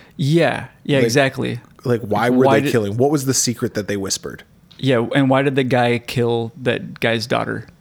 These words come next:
Speaker 1: I don't know.
Speaker 2: Uh, did he kill the daughter?
Speaker 1: I don't know. Or did he molest her? What happened?
Speaker 2: Yeah.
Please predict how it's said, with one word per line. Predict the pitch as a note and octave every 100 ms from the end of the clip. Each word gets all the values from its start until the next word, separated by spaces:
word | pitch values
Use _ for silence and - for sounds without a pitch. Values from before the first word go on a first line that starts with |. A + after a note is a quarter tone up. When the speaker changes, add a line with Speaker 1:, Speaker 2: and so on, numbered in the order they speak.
| _ _ -
Speaker 1:
I | B2
don't | A#2+
know. | A2+ B2+
Speaker 2:
Uh, |
did | A#2+ B2 D3
he | D#3+
kill | F3+ F3+
the | E3+
daughter? | E3+ F3 G3 -
Speaker 1:
I | C3+
don't | C3+
know. | C3+ A2
Or |
did | B2 B2+
he |
molest | A#2+ B2+ C3+ - E3+
her? | E3
What | D3+ C3 C#3+
happened? | C3+ B2 A2+
Speaker 2:
Yeah. | B2+ C#3+ C#3 -